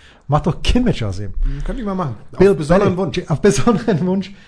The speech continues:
Speaker 1: Joshua Kimmich. Was hast du gesehen bei diesem sechs zu null, was wir nicht gesehen haben, außer vier Tor-, Tore von, äh, ich muss natürlich dann, was ist denn da los?
Speaker 2: Ich
Speaker 1: Saskia
Speaker 2: glaube
Speaker 1: Leite, Saskia Leite schreibt, das muss ganz
Speaker 2: Ja,
Speaker 1: dringend
Speaker 2: das
Speaker 1: sein.
Speaker 2: muss, da musst du da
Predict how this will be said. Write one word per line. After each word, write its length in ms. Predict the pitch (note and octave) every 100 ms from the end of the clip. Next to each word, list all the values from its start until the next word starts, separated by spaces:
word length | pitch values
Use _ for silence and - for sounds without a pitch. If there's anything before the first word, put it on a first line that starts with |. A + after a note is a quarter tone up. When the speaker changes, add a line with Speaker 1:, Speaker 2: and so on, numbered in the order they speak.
| - _ _
Speaker 1:
Joshua 240 | E3 F3+ E3
Kimmich. 300 | E3+ C3+ -
Was 120 | F#3
hast 120 | C4 C4+
du 60 |
gesehen 320 | G#3+ F3+ A#3
bei 80 | G#3+
diesem 160 | G3 F#3
sechs 240 | E3+ -
zu 80 | -
null, 160 | F3+ F3+
was 160 | F3
wir 80 | E3
nicht 280 | D#3 F#3 -
gesehen 260 | B2 B2 C3
haben, 80 |
außer 240 | D3 D3 D3+
vier 200 | D#3+ D#3
Tor-, 200 | D3 C#3+ - - - -
Tore 260 | C#3+ C#3 C3+
von, 360 | C3+ B2 C#3+
äh, 100 | E3
ich 180 | F3 D#3+
muss 160 | F#3+ G3+
natürlich 260 | F3+ F3+ E3
dann, 340 | D#3 D#3+ D#3+ D3+ -
was 200 | - - A3+
ist 180 | -
denn 140 | E3+ B2+
da 60 | B2+
los? 240 | A2+ A2+ - B2+ - - - - - - - - -
Speaker 2:
Ich 80 | -
Speaker 1:
Saskia 300 | F3 C#3 C3+
Speaker 2:
glaube 220 | G#3+ F3+
Speaker 1:
Leite, 300 | D#3 F#3 G#3+
Saskia 400 | - G3+ G#3+ F#3+
Leite 260 | E3 E3+ F#3
schreibt, 280 | - C#3+ C#3+
das 80 | D#3+
muss 140 | G3+
ganz 180 | G3 -
Speaker 2:
Ja, 40 |
Speaker 1:
dringend 160 | G3+ F#3+
Speaker 2:
das 60 | C#3+
Speaker 1:
sein. 100 | F#3
Speaker 2:
muss, 100 | E3
da 100 | E3+
musst 200 | F3+ G#3
du 60 |
da 180 | E3+ D#3+